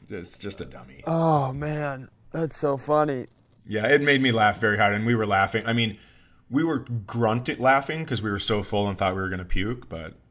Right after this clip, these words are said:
Speaker 1: it was, it was pretty fun to realize.
Speaker 2: I, so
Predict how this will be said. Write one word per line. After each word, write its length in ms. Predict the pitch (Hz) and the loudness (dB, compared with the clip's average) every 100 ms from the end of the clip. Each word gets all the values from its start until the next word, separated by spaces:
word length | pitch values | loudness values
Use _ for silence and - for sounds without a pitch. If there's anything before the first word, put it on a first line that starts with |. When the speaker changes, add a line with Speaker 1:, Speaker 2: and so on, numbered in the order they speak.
| _ _ - | _ _ -4
Speaker 1:
it 100 | 110 | -2
was, 200 | 104 - | -2 0
it 100 | 131 | 2
was 140 | 127 | 2
pretty 240 | - 165 131 | 2 0 2
fun 200 | 113 101 | 0 -2
to 60 | |
realize. 520 | 90 80 76 80 - _ _ 131 | -6 -10 -12 -16 -20 _ _ 4
Speaker 2:
I, 760 | 139 147 156 151 147 139 104 - _ _ _ _ _ _ - | 6 6 4 2 2 0 -4 -10 _ _ _ _ _ _ -16
so 680 | - 160 151 139 131 127 | -6 2 4 6 4 0